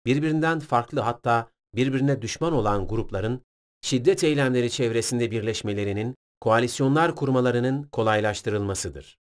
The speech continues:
Örneğin El-Kaide, cihadı ve diğer İslami kavramları Şiilere karşı da aynen Amerika'ya karşı yaptığı gibi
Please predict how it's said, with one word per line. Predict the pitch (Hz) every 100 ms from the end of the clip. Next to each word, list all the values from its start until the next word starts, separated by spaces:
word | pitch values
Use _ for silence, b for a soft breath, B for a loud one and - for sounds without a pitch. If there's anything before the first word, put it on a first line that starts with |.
| _ _ _ _ _ _ _ _ _
Örneğin | 127 165 196 202 -
El-Kaide, | 131 131 151 165 151 170 -
cihadı | 98 120 120 160
ve | 143 117
diğer | 147 147
İslami | - - 110 139
kavramları | 143 95 90 82 78 85 147 - -
Şiilere | - 135 131 151 175
karşı | 139 131 143
da | 139
aynen | 131 165 143 139 123
Amerika'ya | 110 127 151 143 143
karşı | 120 117 120
yaptığı | 104 - 120
gibi | 104 90 107 151